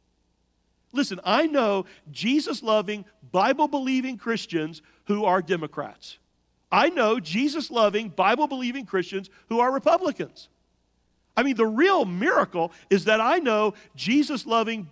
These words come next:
Bible-believing Christians who are Gamecock fans. Now, or Georgia. Anyway, <laughs> um,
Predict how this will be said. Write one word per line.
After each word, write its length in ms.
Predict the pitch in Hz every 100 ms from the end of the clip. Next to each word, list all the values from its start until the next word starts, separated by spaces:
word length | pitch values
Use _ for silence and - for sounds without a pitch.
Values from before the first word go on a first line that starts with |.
| _
Bible-believing 720 | 196 247 285 254 240 240 233
Christians 480 | - 208 - 196 185 _ -
who 100 | 208
are 140 | 196
Gamecock 500 | 175 165 147 139 -
fans. 460 | 139 107 _ - _ _ _ _ _ _ _ _ _ _ _ _ _ _ _ _ _ _ _ _ _ _
Now, 320 | 240 262 156 - - _ _ _ _ _ _ _ _ _ _ _ - - _ _
or 320 | 196 208 190 - _
Georgia. 400 | - 123 123 127 -
Anyway, 460 | 254 196 143 147 139
<laughs> 60 | -
um, 380 | 233 220 208